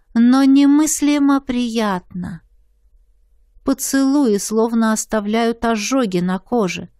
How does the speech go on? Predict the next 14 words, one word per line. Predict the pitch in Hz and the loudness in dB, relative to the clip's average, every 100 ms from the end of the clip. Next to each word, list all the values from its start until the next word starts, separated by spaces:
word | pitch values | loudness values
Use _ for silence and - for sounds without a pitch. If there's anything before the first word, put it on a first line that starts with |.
| _ _ | _ _
там, | 226 208 | -4 -2
где | 185 185 | -2 -2
он | 190 185 | -2 -2
касается | 185 208 - 226 185 - 190 | -4 -6 -2 -2 -2 -4 -4
меня. | 196 208 214 175 - _ _ _ _ _ _ _ _ _ | -2 0 -2 -4 -10 _ _ _ _ _ _ _ _ _
На | 220 | -2
губах | 226 233 214 240 - 202 | 0 -2 -2 -2 -4 -6
и | |
ладонях, | 196 202 208 240 170 170 - | -6 -4 -2 -2 -4 -8 -8
там, | 220 214 190 | -4 -4 -4
где | 185 180 | -6 -4
его | 185 190 214 | -2 -4 -6
касаюсь | - 180 - 214 208 196 - | -8 -8 -6 -6 -4 -4 -6
я. | 196 196 196 185 | -8 -4 -4 -4